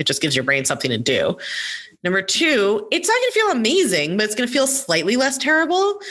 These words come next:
So you get a little bit of relief, and that is, like, a little bit enough of a reward to show your brain that it's worth doing this. And three, you're, you really can't argue with that as much. Of course, your brain will still have negative thoughts, right? I'm not saying that when you practice a neutral thought,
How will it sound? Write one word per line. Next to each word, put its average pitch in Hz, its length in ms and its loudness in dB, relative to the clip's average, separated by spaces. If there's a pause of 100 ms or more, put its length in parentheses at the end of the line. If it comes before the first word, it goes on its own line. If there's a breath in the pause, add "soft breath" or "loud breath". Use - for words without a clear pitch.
(280 loud breath)
So - 160 -2
you 202 40 2
get 190 120 0
a 160 80 -4
little 180 220 2
bit 240 140 0
of 269 80 2
relief, 208 640 0
and 165 120 -2
that 160 220 0
is, 180 100 -2
like, 175 140 0
a 170 60 2
little 160 180 2
bit 185 140 0
enough 202 240 0
of 220 100 -2
a 240 60 0
reward 170 600 2
to 165 60 -2
show 151 200 0
your 151 160 2
brain 139 280 0
that 135 120 0
it's 127 120 -4
worth 131 300 -2
doing 92 320 0
this. 92 420 0 (760 loud breath)
And 233 220 0
three, 320 720 0
you're, 220 300 -4
you 220 140 0
really 277 220 2
can't 277 320 -2 (100)
argue 165 360 0
with 131 120 -2
that 135 140 0
as - 100 -4
much. 147 160 0
Of 233 120 -2
course, 440 280 0
your 381 80 2
brain 240 240 0
will 202 80 0
still 202 220 0
have 180 160 -2
negative 151 320 0
thoughts, - 480 -4
right? 147 200 0
I'm 170 140 -2
not 190 160 0
saying 160 220 -2
that 151 80 0
when 151 100 0
you 143 80 0
practice 143 540 -2
a 143 100 -2
neutral 139 400 -2
thought, 320 340 0